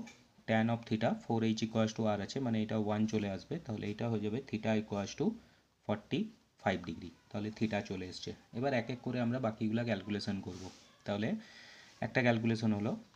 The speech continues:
দু নম্বরে নিতে পারি আমরা R ফাইন্ড আউট করব। তাহলে R equals to হয় ইউ square two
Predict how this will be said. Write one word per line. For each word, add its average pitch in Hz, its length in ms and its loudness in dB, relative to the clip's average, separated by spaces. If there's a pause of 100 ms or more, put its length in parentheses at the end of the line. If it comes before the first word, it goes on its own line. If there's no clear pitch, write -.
(640)
দু 110 140 4
নম্বরে 110 360 6
নিতে 107 200 4
পারি 98 220 -2
আমরা 98 260 -2 (220)
R 110 160 6
ফাইন্ড 95 340 -2
আউট 90 200 -8
করব। 90 200 -12 (200)
তাহলে 98 180 -6 (280)
R 117 40 4
equals 113 420 0
to 117 100 2
হয় 107 220 4 (720)
ইউ 120 180 2
square 117 360 2 (600)
two 120 260 4